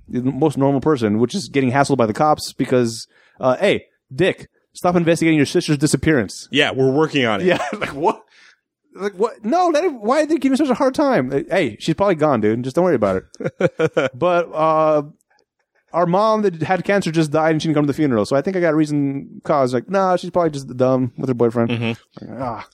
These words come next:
Speaker 2: I like that neighbor. They al-, in these movies, they always have the old person in town who's like, "Don't be going over there now."
Speaker 1: Right.
Speaker 2: That old lady, she's like,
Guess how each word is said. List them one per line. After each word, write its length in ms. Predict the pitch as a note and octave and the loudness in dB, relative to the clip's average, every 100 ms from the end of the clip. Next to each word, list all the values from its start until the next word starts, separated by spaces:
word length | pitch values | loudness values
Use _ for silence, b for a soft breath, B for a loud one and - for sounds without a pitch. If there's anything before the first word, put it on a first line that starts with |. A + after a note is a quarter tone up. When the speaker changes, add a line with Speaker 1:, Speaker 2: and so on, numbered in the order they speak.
| - | -4
Speaker 2:
I 80 | C3 | -2
like 140 | F3 | 0
that 140 | F3 B2+ | 0 0
neighbor. 320 | A2 C3 D#3 | 0 0 0
They 120 | B2 | 0
al-, 140 | C#3 E3 | 0 -2
in 260 | - C#3 | -2 0
these 160 | C#3 A#2+ | 0 0
movies, 240 | D#3+ D#3+ | 0 2
they 40 | C3 | 2
always 180 | D3 | 0
have 180 | C#3 D3 | 0 -2
the 160 | C3 A#2 | 0 -2
old 320 | F#2+ B2 B2 | 0 0 0
person 320 | C#3+ C3+ B2 | -2 -2 -4
in 100 | A2+ | -6
town 320 | G#2 A#2 C3 | -2 -2 0
who's 140 | C3 G#2+ | -2 -4
like, 200 | G2+ F#2+ B - | -4 -8 B -8
"Don't 180 | G#2 G#2+ | -6 -4
be 120 | A2+ | -4
going 280 | A2+ B2 B2 | 0 0 2
over 220 | B2+ C3 | 0 -2
there 220 | A2+ G#2+ | -4 -4
now." 240 | G#2+ G#2 G#2+ | -2 0 2
Speaker 1:
Right. 300 | C3+ A2 - b - | 2 0 -4 b -2
Speaker 2:
That 140 | B2 | 0
old 140 | D3 | 2
lady, 280 | C3+ C3+ D#3 | 2 2 2
she's 220 | D3+ C3 | 0 -2
like, 180 | A#2+ G#2+ | 0 -2